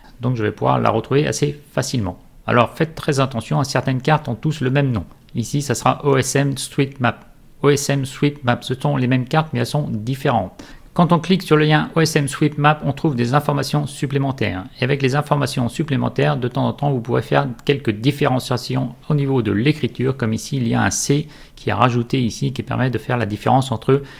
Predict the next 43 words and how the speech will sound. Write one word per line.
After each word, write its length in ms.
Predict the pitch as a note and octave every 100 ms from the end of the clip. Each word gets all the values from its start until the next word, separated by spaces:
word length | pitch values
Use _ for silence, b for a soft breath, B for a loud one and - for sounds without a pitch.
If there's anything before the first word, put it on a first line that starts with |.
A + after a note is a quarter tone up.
| B
les 100 | A2
courbes 280 | - F3+ D3
de 100 | B2+
niveau 380 | B2+ B2 D3 D3
et 100 | B2
une 300 | C3 A#2 B2
autre 240 | C#3 C#3
carte. 380 | A#2 G2+ - - - - -
Mais 100 | A#2
à 60 |
vous 160 | A2 B2
de 80 | A2+
voir, 220 | G#2+ C3
hein, 60 | A#2
pour 160 | A#2+
faire 180 | - B2+
les 80 | A#2
différences 420 | G#2 A2+ C3 C3+
entre 200 | B2 -
les 200 | D3 C#3+ - -
cartes. 420 | - C3 - - B2+ C3 - B B -
Alors 240 | F3+ F#3
j'ai 120 | C#3+ E3
testé 360 | E3+ - F#3
plusieurs 400 | E3+ E3+ D3+ -
cartes 280 | - E3 D#3+
au 60 | C3+
niveau 320 | C3+ C3+ C#3+
du 160 | A#2+
site 340 | C3 - D3+ B2+
de 160 | G#2
la 140 | G#2 G2+
Free 320 | - - D#3
Card, 280 | - D3+ -
hein, 140 | B2 B2
mais 240 | C3 D3+
toutes 180 | - D#3+
les 120 | C#3
informations 520 | C3 C3 C3 B2 - D#3+
sont 140 | B2+
à 60 | A#2
peu 120 | C3
près 220 | - D#3+